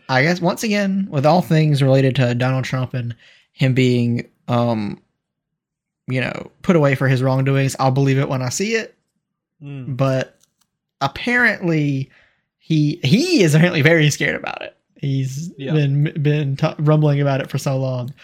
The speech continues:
Speaker 1: So, I don't know. I al-, almost think he's like, "You're telling on yourself" at that point, you know? So, I don't know. It's very funny, though.
Speaker 2: And the funny part to me is that it's not even for anything interesting. It's 'cause
Speaker 1: Yeah.
Speaker 2: he gave money to that woman, the, the porn star lady, and it's like,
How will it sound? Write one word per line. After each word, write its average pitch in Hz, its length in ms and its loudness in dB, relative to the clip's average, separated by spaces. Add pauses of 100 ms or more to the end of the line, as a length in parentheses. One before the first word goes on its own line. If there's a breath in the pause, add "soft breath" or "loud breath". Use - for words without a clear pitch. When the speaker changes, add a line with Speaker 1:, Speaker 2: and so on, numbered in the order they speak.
(240 soft breath)
Speaker 1:
So, 120 600 -2 (580)
I 143 100 -2
don't 123 100 0
know. 120 40 -2
I 113 60 -2 (160)
al-, 175 60 0
almost 202 340 2
think 170 120 2
he's 151 160 6
like, 127 140 2
"You're 123 80 0
telling 147 300 2
on 123 80 0
yourself" 120 320 -4
at - 80 -6
that - 160 -8
point, - 280 -10
you 151 120 -8
know? 180 420 -6
So, - 520 -10 (180)
I 160 100 4
don't 127 140 2
know. - 180 -10 (160)
It's 165 160 0
very 185 240 4
funny, 131 300 -2
though. - 240 -10 (1080)
Speaker 2:
And 220 160 -6
the 240 80 0
funny 320 220 -6
part 254 200 -4
to 165 60 -4
me 160 200 -6
is 165 140 -6
that 165 340 -2
it's 175 200 -8
not 180 260 -2
even 160 200 -4
for 151 220 -4
anything 139 560 -8
interesting. 131 640 -12
It's - 100 -16
'cause 147 60 2
Speaker 1:
Yeah. 107 220 4
Speaker 2:
he - 40 -4
gave 156 220 -4
money 147 240 -8
to 139 100 -8
that 139 220 -4
woman, 135 560 -12
the, 135 300 -10
the 123 100 -18
porn 139 300 -10
star 131 240 -8
lady, 131 340 -8
and 139 80 -14
it's 151 140 -14
like, - 480 -10